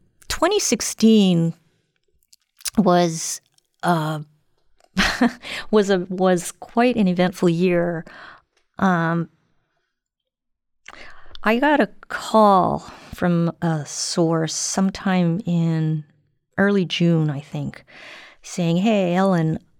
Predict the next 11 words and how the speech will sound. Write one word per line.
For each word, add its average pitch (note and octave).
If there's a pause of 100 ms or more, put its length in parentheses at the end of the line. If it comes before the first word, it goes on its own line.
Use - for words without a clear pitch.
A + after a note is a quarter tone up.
(240)
I, G3 (280)
I -
have G#3+
a F#3+
story F3
for -
you. F3+ (680)
You're F#3
gonna F#3
like D#3
it." -